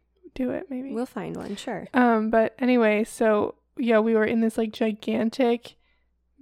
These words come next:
Speaker 1: V R game, but it was, like, super violent, and there were, like, zombies everywhere.
Speaker 2: Nice.
Speaker 1: And then the game kind of ended, but, like, I was still in there, and I, like, couldn't figure out how to, like,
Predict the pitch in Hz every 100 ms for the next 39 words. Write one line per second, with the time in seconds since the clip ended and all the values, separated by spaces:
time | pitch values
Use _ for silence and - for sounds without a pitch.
0 | - 233 233 220 220 220 220 214 214 220
1 | 277 226 233 220 - - - 240 285 269
2 | 220 208 214 226 262 302 262 240 233 233
3 | 220 214 _ - - 208 214 233 262 285
4 | 285 294 294 302 302 311 311 - 175 -
5 | - - _ - 240 247 247 254 226 226
6 | 233 247 262 262 - 233 233 226 - 220
7 | 226 240 220 302 226 - _ _ _ _
8 | - 226 226 240 - 254 226 214 214 226
9 | 226 226 214 - 240 220 - 233 233 202
10 | 190 208 - - 233 220 214 208 190 -